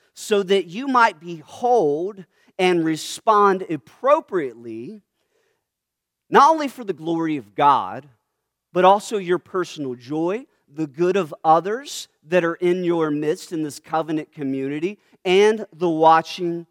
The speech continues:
world. So here's the question I want us to consider this morning. How do you know whether you are near or in the kingdom of God? First, let's consider the commandment to love God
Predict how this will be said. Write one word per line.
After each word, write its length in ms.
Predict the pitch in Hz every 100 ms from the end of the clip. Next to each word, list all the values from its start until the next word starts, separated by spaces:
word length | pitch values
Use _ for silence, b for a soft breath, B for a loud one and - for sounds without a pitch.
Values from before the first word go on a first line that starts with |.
| _
world. 480 | 147 196 220 113 95 _ _ _ _ _ _
So 160 | - 180
here's 280 | 240 294
the 100 | -
question 440 | - 202 190 - 180
I 100 | 160
want 180 | 165 156
us 100 | -
to 120 | 151
consider 420 | 160 135 160 135
this 160 | 123 165
morning. 240 | 156 143 _ _
How 300 | 175 190 214
do 80 | 254
you 180 | 285
know 540 | 294 330 262 127 147 190 _ _ _
whether 360 | 151 190 208 214
you 280 | 202 220
are 160 | 190 185
near 560 | 208 277 196 156 160 - _
or 280 | - 190 190 -
in 460 | 240 175 151 165 165 _
the 120 | 156
kingdom 400 | 180 165 147 156
of 100 | 180
God? 440 | 170 226 180 95 -
First, 520 | - 233 151 - - _
let's 240 | 151 156
consider 480 | - 147 - 151 160
the 100 | 160
commandment 500 | - 131 123 135 147
to 100 | 175
love 320 | 135 110 107
God 320 | 123 107 113